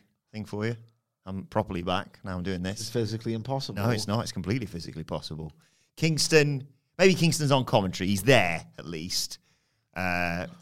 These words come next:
Speaker 1: and they've got the match won.
Speaker 2: That could work if he's like, "I look at him trying to be the hero. I know better."
Speaker 1: Yeah.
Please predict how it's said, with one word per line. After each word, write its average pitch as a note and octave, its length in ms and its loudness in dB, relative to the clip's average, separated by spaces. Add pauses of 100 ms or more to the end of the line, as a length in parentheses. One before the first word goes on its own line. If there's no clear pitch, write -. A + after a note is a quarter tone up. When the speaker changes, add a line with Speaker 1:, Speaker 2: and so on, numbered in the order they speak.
Speaker 1:
and G#2 80 -4
they've G#2+ 80 -2
got D#3 120 2
the B2+ 80 0
match A#2 280 0
won. G2+ 140 0
Speaker 2:
That E3+ 160 6
could F#3+ 100 -6
work G3+ 280 2
if C#3 100 -4
he's C#3 180 0
like, - 140 -4
"I D3 100 2
look D#3+ 140 2
at E3 60 -2
him D3 100 -2
trying C#3+ 240 0
to C#3 40 -4
be D3 120 -2
the C#3+ 100 -2
hero. A#2+ 480 -2
I D3+ 200 2
know C#3+ 260 2
better." A2 320 0
Speaker 1:
Yeah. D#3+ 220 2